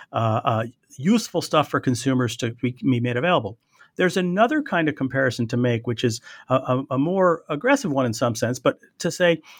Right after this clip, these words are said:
well, all right, how about this, this period since digitization? How good are the vintages of products produced recently compared to the vintages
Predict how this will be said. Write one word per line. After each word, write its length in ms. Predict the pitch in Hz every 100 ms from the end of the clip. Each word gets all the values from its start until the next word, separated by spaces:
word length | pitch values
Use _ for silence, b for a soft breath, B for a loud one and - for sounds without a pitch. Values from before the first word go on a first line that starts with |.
| B B
well, 220 | 190 180
all 100 | 233
right, 200 | 147 151
how 100 | 160
about 220 | 202 185
this, 240 | 165 - -
this 200 | 147 -
period 340 | - 226 170
since 220 | - 151
digitization? 760 | - 131 120 110 131 175 - 104
How 280 | - 190
good 460 | 262 - 185 156 113 b b b
are 120 | 151
the 100 | 143
vintages 640 | 110 117 170 190 123 131 117
of 120 | 117
products 480 | - 143 147 110 -
produced 540 | - 135 110 135 -
recently 500 | 139 190 - 123 110
compared 400 | 113 120 117 131 127
to 60 |
the 120 | 113
vintages 800 | 104 104 165 170 117 110 101 -